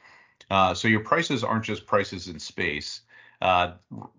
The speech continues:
right now, they can be laid down next to your peers and your competitors. If you have confidence in the defensibility of your prices, then, then you really have nothing to worry about.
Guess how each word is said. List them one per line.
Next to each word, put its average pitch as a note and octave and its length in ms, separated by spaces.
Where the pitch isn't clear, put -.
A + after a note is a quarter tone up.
right A#2+ 280
now, A2+ 220
they G#2 140
can A2+ 180
be G#2+ 160
laid G2 260
down F2+ 320
next F2+ 240
to A2 100
your F#2+ 160
peers F#2+ 440
and F#2 100
your F2 120
competitors. E2 760
If - 100
you G#2 80
have - 80
confidence B2+ 580
in G2+ 80
the F2+ 100
defensibility F#2+ 840
of F2 100
your E2+ 120
prices, A2 560
then, - 240
then G#2+ 160
you G2 80
really A2+ 180
have F2+ 140
nothing F2 440
to E2+ 120
worry F2+ 340
about. C2 400